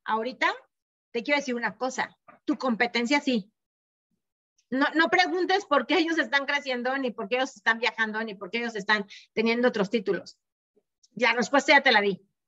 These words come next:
O sea, tienen un embudo de ventas y no te lo van a decir. Y puede ser que sea un embudo de ventas manual o puede ser que tenga un embudo de ventas automatizado.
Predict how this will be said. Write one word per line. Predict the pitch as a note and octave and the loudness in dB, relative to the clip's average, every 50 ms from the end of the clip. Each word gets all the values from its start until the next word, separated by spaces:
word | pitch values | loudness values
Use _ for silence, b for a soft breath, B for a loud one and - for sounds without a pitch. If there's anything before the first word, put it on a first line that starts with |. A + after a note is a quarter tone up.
| _ _ _ _ _ _ _ _ _ - | _ _ _ _ _ _ _ _ _ -6
O | G3 | 2
sea, | G3+ B3+ B3 A#3+ A#3 - - _ _ | 4 6 6 6 4 -2 -8 _ _
tienen | - C#4 C#4 C#4 C#4+ D4 D4+ C#4+ - | 0 0 2 2 2 0 0 -2 -6
un | - A#3+ B3+ C4 | -6 -4 -2 -2
embudo | B3+ B3 A#3 B3+ B3+ B3+ B3+ B3+ - | -2 0 0 0 0 0 0 -4 -4
de | - A3 | -4 -2
ventas | G#3+ A3+ A3+ F#3+ G3+ G3+ G3+ - | -2 0 0 0 0 0 0 -2
y | C#4+ C#4 | -2 -2
no | D4+ | 0
te | D#4 F4 | 2 2
lo | F4 D4+ | 2 2
van | C#4+ D4 | 2 2
a | D4+ C4+ | 0 -2
decir. | A3+ - A#3+ G#3 F#3 - _ _ _ _ _ _ _ _ _ _ _ _ _ _ _ - | -2 -4 -4 -6 -6 -8 _ _ _ _ _ _ _ _ _ _ _ _ _ _ _ -8
Y | C4 C4 | -8 -4
puede | - E4 F4 F4+ | 2 4 4 4
ser | F4+ G4 E4+ | 4 0 -2
que | F4 | -2
sea | F4 E4+ E4+ | -2 -2 0
un | E4 E4 | 2 2
embudo | E4 D4+ E4 D#4+ | 2 4 4 4
de | D#4+ C#4+ | 4 4
ventas | B3+ C#4 C#4 A#3+ D4 C#4+ | 4 2 -2 -2 -2 -2
manual | C#4+ B3 A3+ G#3+ A3+ A#3 B3 C#4+ F4+ - _ _ _ _ | -2 -2 -2 0 2 2 2 2 0 -6 _ _ _ _
o | - A3 - | -10 -6 0
puede | C4+ C#4+ C#4 | 0 0 2
ser | C#4+ C4+ B3 | 2 0 -2
que | B3+ B3 | -2 -4
tenga | - B3+ B3+ A#3 B3 B3+ | -4 -6 -8 -6 -8 -8
un | B3 B3 B3 | -8 -6 -6
embudo | B3 A#3+ A3+ A3+ B3 | -6 -2 0 0 2
de | A#3 G#3 | 2 2
ventas | G3 G#3 G#3 A#3+ A#3 | 2 2 -2 -2 0
automatizado. | C4 G#3+ F#3+ - F#3 F3 E3+ D#3+ _ - - G3 F3+ E3 | 0 0 0 -2 -4 -6 -6 -6 _ -2 2 2 2 2